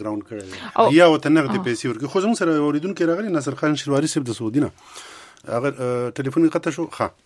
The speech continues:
Speaker 1: تا خپله خبره
Speaker 2: ګوره،
Speaker 1: وکړه.
Speaker 2: بهروز صاحب، دا خبره چې تاسو کومه وکړله چې، م، هغه یې د، آه، خلکو نه دغه ځمکې اخیستې هم دي، داسې شوي هم دي، او هغه یې پکې د فصل دانې ورکوي، او چې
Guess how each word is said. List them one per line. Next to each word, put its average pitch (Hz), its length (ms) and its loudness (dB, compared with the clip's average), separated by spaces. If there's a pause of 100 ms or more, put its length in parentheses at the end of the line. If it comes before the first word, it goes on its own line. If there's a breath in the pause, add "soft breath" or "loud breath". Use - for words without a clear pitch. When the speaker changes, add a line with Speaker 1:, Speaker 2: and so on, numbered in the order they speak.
(140)
Speaker 1:
تا 135 80 0
خپله 131 200 -8
خبره 117 160 -8
Speaker 2:
ګوره، 320 200 4
Speaker 1:
وکړه. 226 160 4
Speaker 2:
بهروز 262 340 4
صاحب، 247 220 -2
دا 233 80 4
خبره 240 340 -2
چې 220 220 -6
تاسو 233 260 -2
کومه 220 220 0
وکړله 220 360 0 (120)
چې، 208 100 -4 (200)
م، 190 200 -2 (140)
هغه 202 240 0
یې 202 220 -2
د، - 20 2
آه، 190 480 -2 (100)
خلکو 214 380 0
نه 185 180 -2
دغه 196 200 0 (360)
ځمکې 208 340 0
اخیستې 220 340 4 (120)
هم 247 160 4
دي، 202 160 2
داسې 196 180 2 (120)
شوي 233 300 2
هم 196 120 0 (160)
دي، 185 80 -2 (440 loud breath)
او 196 100 4
هغه 202 100 2
یې 214 120 0
پکې 202 240 -2
د 196 40 4
فصل 202 580 2
دانې 196 420 6 (120)
ورکوي، 202 380 0
او 185 140 0
چې 208 120 -2